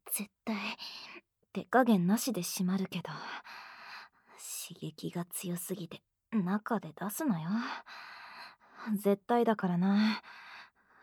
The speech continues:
アランダル。本当に、まずいから。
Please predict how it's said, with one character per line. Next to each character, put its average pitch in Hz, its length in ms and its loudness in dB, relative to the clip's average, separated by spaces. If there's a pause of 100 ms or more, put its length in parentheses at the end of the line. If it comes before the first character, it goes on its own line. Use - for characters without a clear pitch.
ア 170 60 -10
ラ 151 140 -10
ン 160 80 -8
ダ - 80 -16
ル。 - 60 -20 (760)
本 202 180 -10
当 214 100 -4
に、 202 280 0 (920)
ま 208 340 2
ず 302 180 -2
い 320 120 0
か 226 140 2
ら。 208 60 2